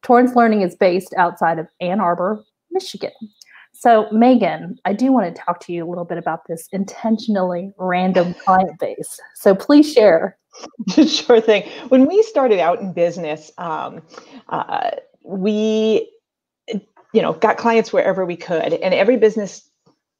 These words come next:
Speaker 2: guru I talked to and consultant said,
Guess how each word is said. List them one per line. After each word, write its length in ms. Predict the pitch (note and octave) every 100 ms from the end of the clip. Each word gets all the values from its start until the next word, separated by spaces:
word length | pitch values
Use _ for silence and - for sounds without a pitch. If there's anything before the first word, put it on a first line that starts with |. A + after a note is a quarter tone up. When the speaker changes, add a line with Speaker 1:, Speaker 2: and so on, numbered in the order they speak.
| _ E3+
Speaker 2:
guru 380 | A3 G3+ F#3+
I 100 | F3
talked 340 | E3 F#3 E3 E3
to 120 | E3+
and 140 | E3 D#3+
consultant 600 | E3 F3+ F3 E3+ D#3+ -
said, 380 | E3 D#3 D#3